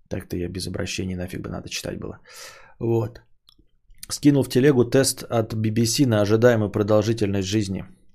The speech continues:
Тест от B B C на ожидаем-, на ожидаемую продолжительность жизни. А, копи линк.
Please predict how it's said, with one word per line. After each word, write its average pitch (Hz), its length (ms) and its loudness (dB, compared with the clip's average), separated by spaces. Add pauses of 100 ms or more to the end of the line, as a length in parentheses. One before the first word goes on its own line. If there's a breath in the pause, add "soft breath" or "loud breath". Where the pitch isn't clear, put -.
(120)
Тест 127 400 2
от 113 160 -4
B 104 180 -2
B 110 160 0
C 135 320 -2
на 107 200 0
ожидаем-, 104 460 -4 (1700)
на 101 180 -2
ожидаемую 98 480 -4
продолжительность 92 680 -4
жизни. 117 360 -6 (1040 soft breath)
А, 58 600 -6
копи - 300 -12
линк. - 560 -10